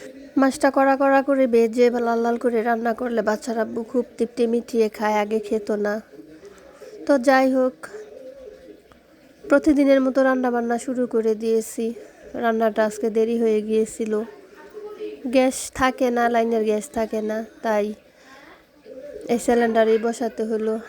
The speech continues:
আর এই পাঙ্গাস মাছ রান্না করতে গেলে একটু মশলা লাগে। তো মাছগুলো আমি নামিয়ে ফেললাম ভাজাভাজি করে, আর টমেটোটা ভাজতে দিলাম।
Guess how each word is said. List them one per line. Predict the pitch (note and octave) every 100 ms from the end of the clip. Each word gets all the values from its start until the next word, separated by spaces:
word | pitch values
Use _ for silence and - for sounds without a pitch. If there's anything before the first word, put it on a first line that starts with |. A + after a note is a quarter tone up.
| - A3
আর | G#3+
এই | A3
পাঙ্গাস | A#3+ A#3 A#3 -
মাছ | A3 G#3
রান্না | A3+ A3 G#3+
করতে | G#3+ A3 A3 G#3+
গেলে | G#3+ G#3+ G#3+ A3 - - D#5+
একটু | - A#3
মশলা | A3 A#3 A#3 G#3+ G#3+
লাগে। | A3 A3 G#3+ - - -
তো | D4
মাছগুলো | C#4 C4 B3 B3+ B3+
আমি | B3+ A#3+ A#3+
নামিয়ে | A#3 A#3+ B3 B3
ফেললাম | B3 G#3+ A3 A3
ভাজাভাজি | A3 G#3 A3 A3 G#3 A3+
করে, | A#3 G#3+ A3 G#3+ G#3+ A3+
আর | G3+
টমেটোটা | A#3 A#3 A3+ A3 G#3 A3 G#3+ G#3+ - - A3+
ভাজতে | G#3+ G3 - G#3
দিলাম। | A3 G#3+ G#3+